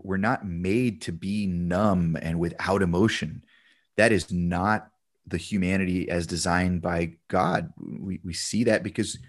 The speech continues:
we see the way he describes himself to us. Again, that's anthropomorphic language. We don't fully grasp what that means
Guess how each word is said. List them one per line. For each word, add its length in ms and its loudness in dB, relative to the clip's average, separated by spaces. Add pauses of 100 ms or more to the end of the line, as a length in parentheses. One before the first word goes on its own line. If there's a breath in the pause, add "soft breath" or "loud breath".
(160 loud breath)
we 120 -2
see 200 0
the 80 2
way 120 4
he 120 -4
describes 540 2
himself 560 0
to 200 -4
us. 260 -8 (600 soft breath)
Again, 220 4
that's 240 2
anthropomorphic 840 2
language. 640 2
We 120 0
don't 260 -2
fully 420 0
grasp 460 -2
what 100 -2
that 220 0
means 400 0